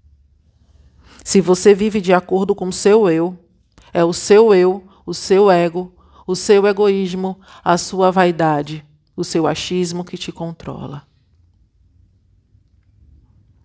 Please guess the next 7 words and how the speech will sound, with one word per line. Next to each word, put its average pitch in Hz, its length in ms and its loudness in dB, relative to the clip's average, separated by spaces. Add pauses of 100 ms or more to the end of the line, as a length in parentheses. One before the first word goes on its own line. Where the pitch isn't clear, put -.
(1900)
Porque 180 220 0
as-, - 180 -2 (4000)
Deus 202 440 4
tem 185 400 -4
a 175 60 -4
sua 170 380 -6
mente, 175 520 -8